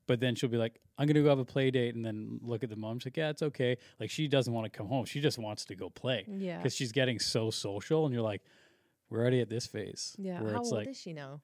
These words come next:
Speaker 1: she'll be seven tomorrow.
Speaker 2: Okay, seven.
Speaker 1: Yeah.
Speaker 2: Right. You did tell me that, actually.
Speaker 1: Yeah, and
Speaker 2: So
Speaker 1: it's
Speaker 2: sweet.
Speaker 1: Yeah, it's like, it's so fun. Like, kids are honestly, like, I look at my kids sometimes, I'm like, "Can't believe you're, like,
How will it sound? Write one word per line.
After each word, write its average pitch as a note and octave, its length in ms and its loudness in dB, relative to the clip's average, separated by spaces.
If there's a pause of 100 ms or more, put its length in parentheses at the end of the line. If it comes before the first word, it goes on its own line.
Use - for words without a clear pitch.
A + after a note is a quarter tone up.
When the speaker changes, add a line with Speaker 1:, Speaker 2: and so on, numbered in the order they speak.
(100)
Speaker 1:
she'll - 180 -12
be B2 60 -2
seven G#2 300 -6
tomorrow. G2+ 380 -8 (180)
Speaker 2:
Okay, F3 420 -10 (140)
seven. E3+ 500 -12 (120)
Speaker 1:
Yeah. G2+ 240 -6 (140)
Speaker 2:
Right. F#3+ 280 -4
You E3 140 -12
did D3+ 220 -12
tell - 140 -12
me C#3+ 120 -12
that, - 180 -14
actually. F3+ 640 -14
Speaker 1:
Yeah, G#2+ 320 -6
and A#2+ 80 -8
Speaker 2:
So A2 100 -6
Speaker 1:
it's A#2 220 -12
Speaker 2:
sweet. D#3+ 520 -12
Speaker 1:
Yeah, B2 320 0
it's A#2 260 -6
like, A#2+ 260 -2 (400)
it's C#3 140 -4
so F#3+ 180 6
fun. B2 320 2
Like, A#2 160 0
kids D#3 340 2
are C#3 140 6
honestly, B2 380 2
like, G#2+ 240 -2 (720)
I B2+ 120 0
look C3 260 4
at B2 160 4
my A#2 160 -4
kids A2 240 -4
sometimes, G#2 500 -10
I'm G#2+ 100 -10
like, - 160 -16
"Can't C3+ 220 -12
believe G3 180 -8
you're, C3 100 -4
like, A2+ 100 -8